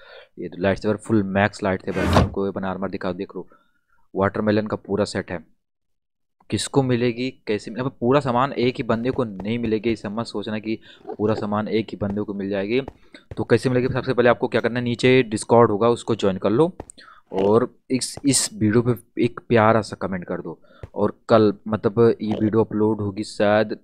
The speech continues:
नाइन तारीख को शाम के चार बजे, तो उस टाइम में मेरा पेपर चल रहा होगा, तो मैं शायद पेपर दे के आऊँगा। तो शाम के, रात के, मतलब वही रात के आठ से, आठ सात बजे लगभग आऊँगा। उसके बाद ये सब सामान गिव अवे कर दूँगा। अभी, अभी ये मत सोचना कि आपको सामान को मिल सकता है,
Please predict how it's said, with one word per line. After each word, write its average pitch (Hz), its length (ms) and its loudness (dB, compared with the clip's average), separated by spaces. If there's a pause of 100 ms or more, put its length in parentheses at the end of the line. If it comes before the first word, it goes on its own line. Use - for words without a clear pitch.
(500)
नाइन 104 520 -4
तारीख 104 340 -2
को 120 160 0
शाम 104 380 -2
के 113 180 -2 (120)
चार 95 280 2
बजे, 82 260 -8 (340)
तो 95 80 -6
उस 98 180 -8
टाइम 104 140 -2
में 107 100 -8
मेरा 104 180 -2
पेपर 98 380 -2
चल 98 220 -4
रहा 92 100 -2
होगा, 90 240 -2
तो 101 180 -4
मैं 98 80 -6
शायद 101 340 -2
पेपर 101 280 -2
दे 95 160 -2
के 104 140 -2
आऊँगा। 101 380 0
तो 127 180 -8
शाम 101 400 -6
के, 127 320 -2 (680)
रात 107 280 2
के, 117 80 0
मतलब 104 200 -2
वही 107 120 0
रात 101 280 0
के 110 240 -8 (120)
आठ 98 320 0
से, 117 560 -4 (640)
आठ 110 240 4
सात 104 400 -2
बजे 101 220 -2
लगभग 110 460 -4 (300)
आऊँगा। 104 220 -4
उसके 107 220 -4
बाद 104 200 0
ये 107 140 -2
सब 127 260 0
सामान 107 400 -4
गिव 98 160 -2
अवे 104 100 -2
कर 95 160 -2
दूँगा। 92 200 -4
अभी, 98 140 -4
अभी 113 260 -2
ये 120 140 2
मत 117 220 -6
सोचना 117 360 -8
कि 117 120 -4
आपको 113 200 -2
सामान 110 240 -4
को 113 80 -6
मिल 110 140 -6
सकता 113 260 -4
है, 127 220 -4